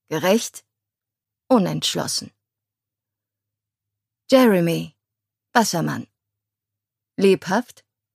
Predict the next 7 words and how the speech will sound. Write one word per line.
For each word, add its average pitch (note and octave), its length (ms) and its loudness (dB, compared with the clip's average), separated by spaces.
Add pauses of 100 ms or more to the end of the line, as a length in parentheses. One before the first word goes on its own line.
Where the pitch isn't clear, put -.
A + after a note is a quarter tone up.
(140)
sprunghaft, E3+ 880 -2 (760)
extrovertiert. C#3+ 960 -8 (1600)
Unbekannt, G#3+ 760 2 (440)
Skorpion. A#3+ 760 -2 (960)
Stolz, A3+ 580 0 (520)
analytisch, G3 840 -2 (500)
eigenwillig. D#3 840 -6